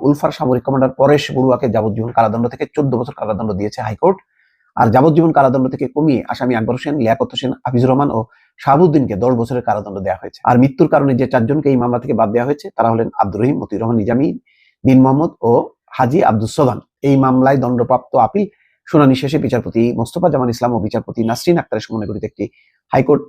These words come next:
ডিভিশন বেঞ্চ মঙ্গলবার এই রায় দেন। যাই হোক, এখন প্রশ্ন হলো যে এই রায়ের ফলে, এই রায় নিশ্চয়ই ঘটনা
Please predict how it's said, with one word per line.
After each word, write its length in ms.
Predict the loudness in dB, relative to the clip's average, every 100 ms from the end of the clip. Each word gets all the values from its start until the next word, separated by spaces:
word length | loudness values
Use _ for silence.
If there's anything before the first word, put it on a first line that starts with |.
| _ _ _
ডিভিশন 280 | -4 0 2
বেঞ্চ 180 | 2 0
মঙ্গলবার 320 | -2 0 0 0
এই 120 | 0
রায় 180 | -2 -4 _ _
দেন। 140 | -10 -10 _ _ -2
যাই 80 | 2
হোক, 80 | 2
এখন 200 | 2 -2 -4 -10 _ _ _ _
প্রশ্ন 160 | -2 2
হলো 180 | 4 4 2 -4 _ _ _
যে 140 | -4 -2 -4 -12 _ _ _ _
এই 160 | 0 4
রায়ের 340 | 4 4 2 -2 _
ফলে, 220 | -2 0 -2 -4 _
এই 80 | -2
রায় 160 | 0 -2 -2
নিশ্চয়ই 320 | -2 2 2
ঘটনা 280 | 2 0 -2